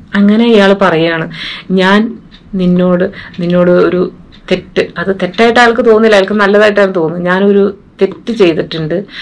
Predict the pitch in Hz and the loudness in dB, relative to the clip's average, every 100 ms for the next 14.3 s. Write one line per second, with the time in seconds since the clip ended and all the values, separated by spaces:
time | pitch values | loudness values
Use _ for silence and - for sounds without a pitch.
0 | - - - 175 180 180 180 180 196 190 | -16 -16 -6 -2 0 2 2 2 2 2
1 | 190 - 175 165 - 180 180 180 - - | 0 -4 -6 -6 -4 -4 0 -2 -2 -12
2 | - - 165 175 180 175 180 175 180 196 | -14 -10 -4 0 0 2 0 0 -2 -4
3 | - - - 185 170 165 170 170 - 190 | -8 -18 -8 -4 -2 -2 -2 -2 0 2
4 | 180 175 175 170 175 180 208 170 165 180 | 2 0 -2 -2 -2 -2 -2 -2 -2 -2
5 | 180 165 165 170 170 170 175 170 170 165 | 0 2 2 0 -2 -4 -4 -4 -4 -6
6 | - 180 170 165 170 151 160 156 165 175 | -4 -4 -4 -4 -4 -4 -4 -6 -4 -4
7 | 170 165 165 170 170 160 - 180 170 160 | -4 -4 -2 -2 -4 -6 -6 -6 -6 -6
8 | 156 160 165 160 165 170 175 - - - | -6 -6 -6 -6 -6 -6 -8 -10 -12 -2
9 | 175 180 202 208 - 269 285 277 262 - | 2 2 2 2 2 2 0 -2 -6 -6
10 | 277 285 285 302 277 277 269 247 233 240 | -2 0 2 2 4 4 4 4 4 2
11 | 233 226 208 214 185 160 156 - 190 196 | 4 4 4 4 0 -2 -8 -6 0 2
12 | 196 202 202 190 185 185 185 190 185 175 | 2 0 0 2 2 0 -4 -4 -2 0
13 | 180 196 196 185 175 180 175 165 170 170 | 0 0 0 0 0 0 -2 -4 -6 -6
14 | 165 147 | -6 -8